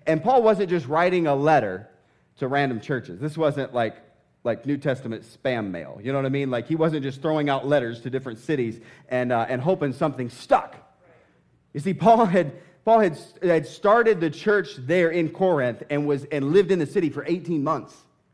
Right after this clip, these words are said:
And so he knew all about the culture. He knew all about the city. He knew who he was talking to. And in establishing this church, he had come to find out a few years later that some problems had arisen inside of the, the local church there in Corinth and some things that he needed to address.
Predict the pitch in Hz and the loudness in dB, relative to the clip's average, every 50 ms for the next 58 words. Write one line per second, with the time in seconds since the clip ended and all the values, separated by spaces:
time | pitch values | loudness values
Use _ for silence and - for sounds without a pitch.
0 | _ _ _ _ _ _ _ _ _ _ _ _ _ _ _ _ _ _ _ 170 | _ _ _ _ _ _ _ _ _ _ _ _ _ _ _ _ _ _ _ -2
1 | 170 - 185 170 139 196 254 240 208 185 - - _ _ 131 151 185 233 285 269 | 0 0 0 0 2 0 0 0 -2 -4 -8 -16 _ _ -6 -4 -2 0 0 0
2 | 233 190 156 139 123 - - - _ - 208 247 - 208 202 196 - 170 - - | 2 0 0 0 -2 -6 -12 -12 _ 4 4 6 6 6 6 4 4 0 -6 -4
3 | - 202 196 170 - - - 120 117 156 226 233 226 208 - - - 214 233 214 | -2 0 0 0 -2 -4 -8 -6 -4 -4 -4 0 0 -2 -2 0 2 2 4 4
4 | 202 180 202 190 180 151 156 147 - 180 143 131 165 247 254 233 196 165 190 220 | 4 4 4 2 2 0 -4 -2 -2 -2 0 0 -2 -2 0 0 0 0 0 0
5 | 196 208 185 151 147 131 - - 220 214 196 - 170 143 123 135 123 107 - - | 0 0 0 0 -2 -4 -4 -4 -4 -4 -2 -2 -4 -4 -4 -4 -6 -6 -8 -14
6 | - - - - 175 190 190 180 175 165 - - - 233 202 220 233 220 226 220 | -20 -10 -4 0 2 2 4 2 2 0 -4 -4 -2 0 0 2 2 2 2 0
7 | - 226 196 180 160 156 147 156 - - - 294 277 226 160 139 - - - - | 0 -2 -2 0 0 -2 -2 -4 -8 -8 -2 2 2 2 2 0 -6 -14 -20 -20
8 | - _ _ - 214 190 170 - 233 285 277 247 214 - 214 202 190 185 175 170 | -20 _ _ 2 4 4 4 4 0 0 2 0 0 0 0 2 4 2 2 2
9 | 175 196 196 190 180 160 143 151 170 196 233 240 214 165 143 135 156 156 156 - | 0 -2 0 0 0 0 0 -2 0 2 2 2 2 2 2 2 0 -2 -2 -4
10 | - 160 147 - - 240 220 220 202 208 196 175 190 180 165 165 147 135 143 143 | -6 -6 -4 -2 0 2 2 2 2 0 -2 -2 -2 -2 -2 -2 -2 -2 -2 -2
11 | 127 151 170 151 139 143 151 143 - 143 131 131 139 143 143 - - - - - | -2 -2 -4 -2 -2 -4 -4 -4 -4 -2 -2 0 -2 -4 -6 -12 -20 -20 -20 -4
12 | - 139 151 147 131 127 139 147 139 139 - 135 139 139 135 139 147 151 - 175 | 0 2 2 2 0 -2 -2 -2 -2 -2 -4 -4 -2 -2 0 0 0 0 -2 -4
13 | 156 - - 151 143 - - 143 123 117 113 - 190 220 208 165 147 147 135 160 | -6 -4 -4 -6 -6 -4 -6 -6 -6 -6 -6 -4 -2 -2 0 0 -2 -4 -4 -4
14 | 147 135 220 214 190 151 151 143 - 220 220 202 180 190 185 156 123 117 127 120 | -2 0 0 0 0 -2 -4 -6 -6 -6 -4 -2 -2 -2 -2 -4 -4 -4 -6 -6
15 | 113 117 135 139 98 80 - | -4 -2 -2 -2 -4 -4 -8